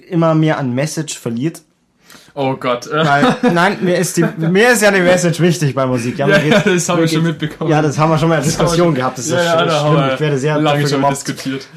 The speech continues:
Speaker 1: Äh, ich werde sehr dafür gemobbt. Auf jeden Fall, mir ist die Message bei Musik auch sehr wichtig und, ähm, auch, dass sie gut anhört.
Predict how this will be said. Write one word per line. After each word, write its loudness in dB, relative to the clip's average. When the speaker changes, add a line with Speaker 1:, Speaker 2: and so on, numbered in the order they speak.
Speaker 1:
Äh, -2
ich -2
werde -2
sehr 0
dafür -2
gemobbt. -2
Auf -2
jeden 0
Fall, 0
mir 0
ist -6
die -2
Message -4
bei 0
Musik -6
auch -4
sehr -4
wichtig -6
und, -4
ähm, -2
auch, -6
dass -10
sie -12
gut -12
anhört. -8